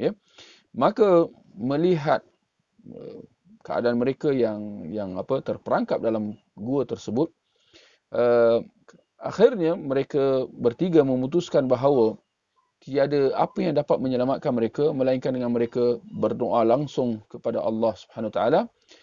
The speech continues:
dengan bertawassul, ya, berdasarkan amal-amal soleh yang telah mereka lakukan sebelum itu. Ya. Eh, maka itu kisahnya. Maka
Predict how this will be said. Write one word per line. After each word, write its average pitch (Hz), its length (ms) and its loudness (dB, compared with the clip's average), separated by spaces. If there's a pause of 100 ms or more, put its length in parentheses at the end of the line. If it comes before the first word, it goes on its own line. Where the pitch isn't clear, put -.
(320)
dengan 185 560 0
bertawassul, 165 1200 -2 (320)
ya, 123 240 -4 (400)
berdasarkan 151 1040 -2 (480)
amal-amal 131 560 0
soleh 175 460 2 (260)
yang 113 160 -6
telah 123 240 -4
mereka 123 320 -4
lakukan 131 640 -2 (320)
sebelum 131 400 -2
itu. 95 240 -8 (560)
Ya. 175 160 0 (1120)
Eh, 107 320 4
maka 139 160 2
itu 165 240 6
kisahnya. 101 480 -2 (360)
Maka 160 560 6